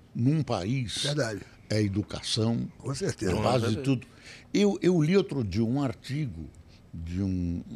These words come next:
Speaker 1: eu não me lembro quem era o autor, que é uma coisa que eu tinha constatado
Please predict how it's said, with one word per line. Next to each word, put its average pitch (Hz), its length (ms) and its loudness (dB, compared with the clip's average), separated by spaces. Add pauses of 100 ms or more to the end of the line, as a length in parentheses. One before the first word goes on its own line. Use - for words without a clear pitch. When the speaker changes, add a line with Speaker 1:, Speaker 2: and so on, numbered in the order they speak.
(240)
Speaker 1:
eu 92 100 -4
não 92 100 -2
me 92 140 0
lembro 90 260 -2
quem 85 260 -2
era 80 180 -2
o 92 80 2
autor, 107 500 4 (720)
que 185 140 6
é 202 40 8
uma 185 220 8
coisa 156 320 2
que - 140 0
eu 160 100 4
tinha 156 300 -2
constatado 107 1040 -4